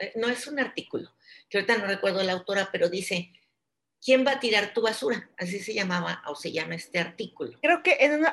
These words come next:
Speaker 2: en algún momento también lo llegué a leer.
Speaker 1: Ah, bueno, y, y habla, por ejemplo, uno acumula y acumula y acumula papeles y acumula cosas, ¿no? Y entonces esta autora dice, "Imagínate que te mueres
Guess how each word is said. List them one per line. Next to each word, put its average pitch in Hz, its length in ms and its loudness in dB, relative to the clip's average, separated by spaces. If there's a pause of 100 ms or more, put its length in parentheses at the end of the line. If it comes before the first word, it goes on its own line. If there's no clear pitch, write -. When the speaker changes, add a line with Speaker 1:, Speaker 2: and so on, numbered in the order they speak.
Speaker 2:
en 269 100 4
algún 262 380 4
momento 277 380 0
también 233 420 0
lo 240 80 0
llegué 196 300 -2
a 202 60 2
leer. 202 360 -4 (1120)
Speaker 1:
Ah, 196 100 -10
bueno, 220 460 -4 (480)
y, 220 320 -14
y 226 260 -4
habla, 254 580 0
por 180 120 -10
ejemplo, 226 540 -6
uno 226 240 -4
acumula 185 640 -8
y 180 100 -8
acumula 175 540 -10
y - 80 -10
acumula 160 440 -14
papeles 175 580 -8
y 165 40 -12
acumula 156 500 -14
cosas, - 460 -20
¿no? 180 220 -14 (880)
Y 226 140 -4
entonces 269 560 -6
esta 262 240 -4
autora 220 500 -2 (160)
dice, 175 400 -12
"Imagínate 214 600 -10
que 240 100 -10
te 254 140 -8
mueres 247 380 -6